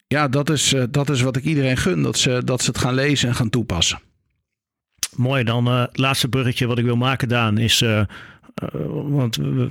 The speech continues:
Speaker 2: we stoppen hier natuurlijk niet, hè. We gaan, eh, er komt nog een volgende aflevering. Eh, waarom moeten we gaan luisteren naar die volgende aflevering? Aflevering twee.
Speaker 1: Ja, en dat is, eh, leuk dat je dat zegt. Onze eerste gast is, eh, Femke Hogema.
Speaker 2: Ja.
Speaker 1: En zij is de oprichter van Profit First punt N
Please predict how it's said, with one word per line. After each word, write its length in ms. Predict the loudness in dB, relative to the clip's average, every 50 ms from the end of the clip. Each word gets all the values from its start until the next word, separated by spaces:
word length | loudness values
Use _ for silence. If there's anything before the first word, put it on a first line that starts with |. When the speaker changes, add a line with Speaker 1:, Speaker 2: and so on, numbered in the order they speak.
| -2 -2
Speaker 2:
we 80 | -2
stoppen 260 | 0 0 0 0 2 2
hier 80 | 2 2
natuurlijk 280 | 0 0 0 0 0
niet, 140 | 0 0 0
hè. 180 | 0 0 0 0
We 100 | 0 0
gaan, 300 | 2 2 2 2 2 2
eh, 100 | 2 2
er 120 | 2 2
komt 160 | 2 0 0 0
nog 120 | 0 0
een 60 | 2
volgende 320 | 2 2 2 2 2 2 2
aflevering. 680 | 0 2 2 2 2 2 2 2 0 0 0 -2 -2
Eh, 240 | -4 -2 -2 -2 -2 -2 -4 -6 -6 -4 -2 -2 0
waarom 280 | 0 0 2 2 2 0
moeten 180 | 0 0 0
we 60 | 0
gaan 120 | 0 2 2
luisteren 280 | 2 2 2 2 0
naar 80 | 0 0
die 100 | 0 0
volgende 280 | 0 2 2 2 0 0
aflevering? 500 | 0 0 0 0 0 2 2 0 0 0
Aflevering 440 | 0 0 2 2 2 2 0 0
twee. 320 | 2 2 2 2 2 0 -2 -2
Speaker 1:
Ja, 320 | -2 0 0 2 2 0 0
en 80 | 0
dat 200 | 0 -2 -2 -2
is, 200 | -2 0 0 0
eh, 220 | 2 2 2 0 0 0
leuk 240 | 0 0 0 0
dat 120 | 0 0 0
je 60 | 0
dat 140 | 0 0 0
zegt. 240 | 0 -2 -2 0 0
Onze 200 | 0 0 0 0
eerste 320 | 0 0 0 0 0 0
gast 300 | 0 0 0 0 0 0
is, 200 | 0 2 2 2
eh, 220 | 2 2 2 0 0
Femke 380 | 0 0 0 0 0 0 0
Hogema. 640 | 0 0 0 0 0 0 0 0 2 2 2 0 -2 -4 -6 -16 -18 -18 -8 -2
Speaker 2:
Ja. 360 | 0 0 0 0 0 -2 -2 -2
Speaker 1:
En 100 | -2 0
zij 220 | 2 2 2 2
is 100 | 0 0
de 80 | 0 0
oprichter 460 | 0 0 0 0 0 0 0 0 0
van 160 | 0 0 0
Profit 340 | 0 0 0 0 0 0 0 0
First 280 | 0 0 0 0 -2
punt 280 | -2 0 0 2 2 2
N 80 | 2